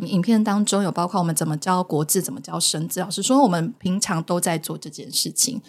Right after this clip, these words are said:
但是我们怎么用数位，然后让写生字啊，或者是练国字这件事情变得更有趣。所以技术的部分不多，但我呈现比较多的是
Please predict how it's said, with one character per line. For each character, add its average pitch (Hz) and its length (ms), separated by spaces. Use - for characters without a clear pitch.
但 254 80
是 262 120
我 247 40
们 165 100
怎 156 140
么 160 140
用 202 200
数 202 340
位， 190 300
然 165 160
后 185 260
让 185 320
写 - 240
生 190 340
字 208 240
啊， 160 200
或 196 140
者 - 80
是 185 140
练 240 200
国 170 200
字 190 140
这 202 80
件 196 80
事 - 80
情 190 100
变 180 120
得 - 100
更 175 200
有 - 220
趣。 - 260
所 - 160
以 262 160
技 311 180
术 285 180
的 202 120
部 214 120
分 196 340
不 190 100
多， 175 320
但 226 180
我 165 100
呈 170 320
现 220 240
比 180 120
较 175 200
多 180 200
的 165 40
是 175 360